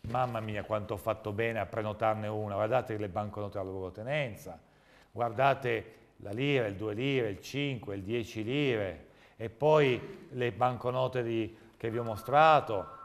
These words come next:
tante altre potrete poi andarle a inserire se vi farà piacere, ma intanto quindici, guarda qua il cinquecento lire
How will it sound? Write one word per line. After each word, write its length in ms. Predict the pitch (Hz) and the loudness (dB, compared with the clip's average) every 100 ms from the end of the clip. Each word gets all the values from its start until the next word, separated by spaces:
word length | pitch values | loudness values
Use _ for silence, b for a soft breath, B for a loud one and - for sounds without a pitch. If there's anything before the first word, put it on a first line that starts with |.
| - - | -16 -2
tante 360 | 156 190 180 160 | 4 4 4 8
altre 340 | 180 175 151 | 8 8 2
potrete 440 | 127 127 127 131 123 | 2 2 2 0 2
poi 160 | 127 | 2
andarle 340 | 123 123 123 120 | 2 4 4 2
a 40 | |
inserire 520 | 110 - 135 185 180 | 0 -2 2 4 4
se 140 | 123 123 | 4 -2
vi 100 | 107 | 0
farà 220 | 117 110 | 0 0
piacere, 640 | 120 107 - 117 107 92 B B B | -2 -4 0 2 2 -2 B B B
ma 120 | 117 | -2
intanto 560 | 139 131 180 202 - 165 | -2 0 4 4 4 0
quindici, 640 | - 202 208 185 135 110 | 2 2 2 2 -2 0
guarda 260 | 131 143 135 | 2 4 2
qua 200 | 147 151 | 6 4
il 100 | 120 | 4
cinquecento 640 | - 127 127 127 127 131 | -6 -6 -4 -4 -6 -4
lire 420 | 123 123 113 - | -2 0 -2 -6